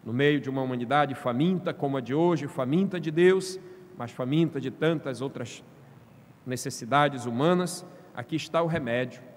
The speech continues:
aqui está, podemos dizer, a solução para todos esses problemas. Que todos nós possamos, na abertura do nosso coração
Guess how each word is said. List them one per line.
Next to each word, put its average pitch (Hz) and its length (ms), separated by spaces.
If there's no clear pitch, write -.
aqui - 180
está, 143 460
podemos 131 420
dizer, 135 580
a - 60
solução 170 760
para 139 180
todos 135 340
esses 123 280
problemas. 104 560
Que - 100
todos 127 240
nós 143 520
possamos, 131 720
na 131 120
abertura 131 460
do 120 120
nosso 127 300
coração 147 640